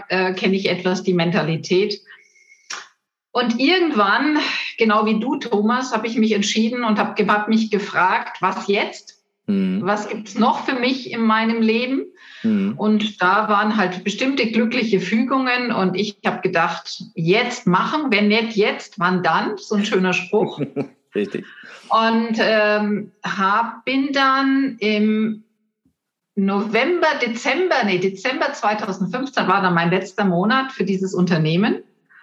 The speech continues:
Speaker 1: Eine wunderschöne Zeit, auf die ich zurückblicke.
Speaker 2: Mhm.
Speaker 1: Genau wie du gesagt hast, viel gelernt, viele Menschen kennengelernt.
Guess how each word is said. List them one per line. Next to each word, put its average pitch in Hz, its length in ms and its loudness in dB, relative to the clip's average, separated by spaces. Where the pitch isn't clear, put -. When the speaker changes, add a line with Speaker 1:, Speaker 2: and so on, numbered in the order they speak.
Speaker 1:
Eine 180 200 2
wunderschöne 269 580 0
Zeit, - 380 0
auf - 160 -6
die - 160 -6
ich - 120 -10
zurückblicke. 220 880 0
Speaker 2:
Mhm. 196 280 -2
Speaker 1:
Genau 190 360 4
wie 196 80 2
du 233 160 0
gesagt 220 480 -2
hast, 214 240 -2
viel 277 320 0
gelernt, 190 680 2
viele 254 400 -2
Menschen 220 440 2
kennengelernt. 175 960 2